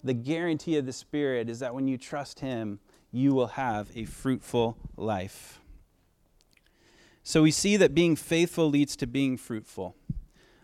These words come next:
Um, but we n-, also need to heed this warning of this last servant, that Jesus talks about this last servant as a warning to us, the, the one that puts us on edge a little bit, like, "Ah, I don't know, but we should probably go there."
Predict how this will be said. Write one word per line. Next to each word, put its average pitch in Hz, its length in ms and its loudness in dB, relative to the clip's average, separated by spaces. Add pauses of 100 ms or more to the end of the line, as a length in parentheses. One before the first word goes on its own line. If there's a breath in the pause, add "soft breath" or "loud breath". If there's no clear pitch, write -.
(140 soft breath)
Um, 117 160 -4
but 135 140 -2
we 143 100 6
n-, 151 280 4
also 160 340 0
need 151 200 2
to 131 80 -2
heed 151 380 -8
this 151 200 -4
warning 135 540 0
of 113 140 -2
this 117 200 -6
last 120 440 -2
servant, 104 500 -4
that 123 100 -4
Jesus 156 380 -6
talks 151 300 -6
about 147 200 0
this 135 220 -6
last 131 380 -8
servant 123 400 -4
as 120 160 -6
a 113 80 -4
warning 143 600 0
to 139 220 0
us, 110 440 -2 (340 soft breath)
the, 139 140 2
the 131 200 0
one 160 220 2
that 135 160 0
puts 165 240 -2
us 147 140 2
on 147 180 8
edge 135 240 4
a 139 60 2
little 107 240 0
bit, 101 200 -4
like, 107 200 -2
"Ah, 151 320 4 (500 loud breath)
I 131 120 6
don't 147 140 10
know, 147 220 10
but 120 300 6
we 135 100 8
should 131 220 2
probably 135 560 4
go 117 240 6
there." 90 260 0